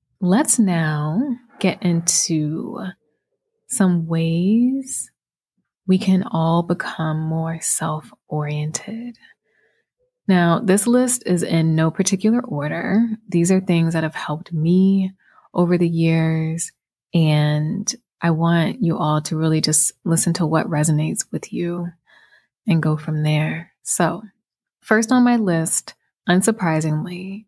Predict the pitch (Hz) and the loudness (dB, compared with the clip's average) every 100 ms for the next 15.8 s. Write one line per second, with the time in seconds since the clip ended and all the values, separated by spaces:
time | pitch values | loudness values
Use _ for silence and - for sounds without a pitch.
0 | _ 190 175 147 - 202 208 _ _ _ | _ 2 2 0 -4 -4 -6 _ _ _
1 | _ _ - 170 175 165 180 - 170 160 | _ _ -4 0 2 2 2 0 0 0
2 | 160 - 165 151 156 160 165 165 170 170 | -2 -2 -2 -2 -2 0 0 2 0 0
3 | 214 160 156 151 - 175 147 190 170 - | -2 -2 -2 -6 -6 -6 -4 -6 -8 -10
4 | 180 - - - - 208 - - - _ | -12 -12 -14 -12 -12 -10 -8 -10 -12 _
5 | _ _ _ _ _ _ _ - 190 185 | _ _ _ _ _ _ _ -2 2 2
6 | 185 208 202 190 185 160 156 - - 156 | 4 2 2 -2 -2 -2 -2 -6 -4 -2
7 | 156 156 - - - 165 156 156 - 202 | -2 -4 -6 -8 -8 -6 -4 -6 0 2
8 | 208 170 160 160 - - - - 170 - | 2 2 0 0 -2 -2 -2 -2 -2 -6
9 | - - 53 53 170 156 151 147 151 151 | -4 -4 -2 -4 -2 0 0 -2 -4 -4
10 | 160 151 151 156 202 _ _ _ _ - | -4 -4 -4 -6 -8 _ _ _ _ 0
11 | 165 175 - 160 147 160 156 - 151 175 | 2 2 2 0 2 0 -2 -2 -6 -6
12 | 165 156 156 160 - - - 202 196 170 | -4 -2 -2 -6 -4 -2 0 0 0 -2
13 | 156 147 151 151 156 156 151 151 151 147 | -2 -2 -4 -4 -4 -4 -4 -6 -2 -2
14 | 147 151 - - - 156 151 - - 185 | 0 -2 -2 -4 -2 -2 -2 -8 -2 2
15 | 185 - - - 151 147 185 | 2 0 -2 -4 -2 -2 -6